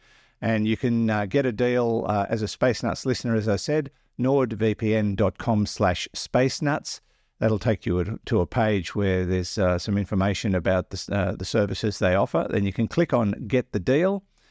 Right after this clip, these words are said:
and you can see what option suits you. You might not need all the products that they offer, so, uh, you can sign up for a, a, a lesser deal. But if you want all the bells and whistles,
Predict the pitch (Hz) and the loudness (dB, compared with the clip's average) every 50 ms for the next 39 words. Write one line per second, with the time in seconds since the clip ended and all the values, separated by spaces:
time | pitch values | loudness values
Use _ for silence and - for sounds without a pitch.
0 | _ _ _ _ - 104 107 95 87 - 101 92 - - 113 104 101 107 117 107 | _ _ _ _ -2 0 0 0 0 -2 -2 -2 0 0 -2 0 2 2 0 0
1 | - _ - 104 98 - - - 104 92 92 90 - - - - - 113 95 82 | 0 _ -2 -2 -2 -2 -2 -2 0 0 0 -2 -4 -8 -8 -2 0 0 0 0
2 | - - - 98 92 82 73 73 98 104 107 110 120 120 90 113 120 107 - - | -2 -2 0 0 0 0 0 -2 -2 0 2 2 2 0 0 0 0 0 0 0
3 | 110 113 107 107 95 - - 120 123 127 127 123 120 110 - 135 123 117 104 - | 0 0 0 0 -2 -2 0 0 2 2 0 0 -2 -2 0 2 2 2 0 -2
4 | - - 123 98 - 110 110 113 135 147 - 202 190 - _ _ _ _ _ _ | -4 -6 -4 0 0 2 2 2 2 2 0 -2 -2 -4 _ _ _ _ _ _
5 | - - - 101 101 101 101 101 101 98 107 110 101 101 95 95 98 - 101 95 | -6 -2 0 2 2 2 2 0 0 0 0 0 2 2 2 0 0 -2 -4 -2
6 | - 104 92 90 - - 120 95 95 92 92 - - - 107 98 92 90 87 87 | -2 0 0 0 0 0 0 2 2 0 -2 -4 -4 -4 -2 0 2 2 0 0
7 | 90 - 95 92 87 90 90 92 92 98 - - 101 95 92 95 95 - - 98 | -2 -2 0 0 2 2 0 0 -2 -4 -4 -2 0 0 0 0 0 -2 -4 -2
8 | 85 127 135 139 113 85 80 - 101 95 92 87 - 107 104 104 123 120 117 - | 0 2 2 2 2 2 0 0 -2 -2 -2 -2 -2 -2 0 0 0 0 0 0
9 | - - 117 120 123 120 113 104 92 113 113 110 104 - 107 107 110 131 - - | 0 0 2 2 2 2 0 0 2 2 2 2 2 0 0 0 0 0 0 0
10 | 156 160 151 - | 0 -2 -2 -4